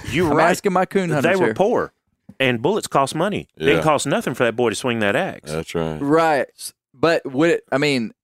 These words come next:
Speaker 1: do you think people really did that?
Speaker 2: Yeah,
Speaker 3: Cut down
Speaker 2: so,
Speaker 3: trees? Oh,
Speaker 2: yeah.
Speaker 3: yeah.
Speaker 2: Oh, yeah.
Speaker 1: But I
Speaker 2: They
Speaker 1: mean,
Speaker 2: did.
Speaker 1: are, is the coon not just gonna run up another tree?
Speaker 2: No,
Speaker 3: Yeah.
Speaker 2: not if you have a good kill dog.
Speaker 3: To catch him on the ground.
Speaker 2: They catch
Speaker 3: That's
Speaker 2: him
Speaker 3: the
Speaker 2: on the
Speaker 3: deal.
Speaker 2: ground.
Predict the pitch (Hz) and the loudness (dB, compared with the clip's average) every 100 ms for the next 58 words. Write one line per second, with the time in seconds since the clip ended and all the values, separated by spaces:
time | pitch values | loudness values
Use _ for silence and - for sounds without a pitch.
0 | _ _ _ _ _ _ 123 135 175 - | _ _ _ _ _ _ -4 -2 -2 -4
1 | - 156 156 120 139 104 117 151 180 202 | -2 -2 0 2 2 2 0 0 0 -2
2 | - 139 _ _ _ _ - 123 185 135 | -10 -20 _ _ _ _ -2 2 4 4
3 | 120 123 127 131 131 95 90 165 104 - | 2 2 2 2 0 0 2 0 -2 -2
4 | 120 156 127 107 - 175 170 151 110 - | 0 0 -2 -4 0 2 2 0 -2 -8
5 | 123 131 135 113 131 - 82 _ 85 _ | -6 -2 -2 -4 -18 -20 _ _ _ _
6 | - 120 104 - 143 143 131 120 - 120 | -6 -4 -4 -4 -2 0 -2 -2 -4 0
7 | 120 110 110 113 98 - 120 101 - 143 | 0 0 -2 -2 -2 -4 -4 -4 -2 0
8 | 156 127 127 131 123 127 120 127 117 127 | 2 2 2 0 0 -2 0 0 0 -2
9 | 113 147 175 151 131 151 101 - 117 107 | -2 -4 -2 0 -2 -2 -4 0 0 0
10 | 85 80 85 80 87 85 117 73 - 127 | -2 -2 -4 -2 0 0 0 0 0 0
11 | 131 139 151 156 95 | -2 -2 -2 -2 -6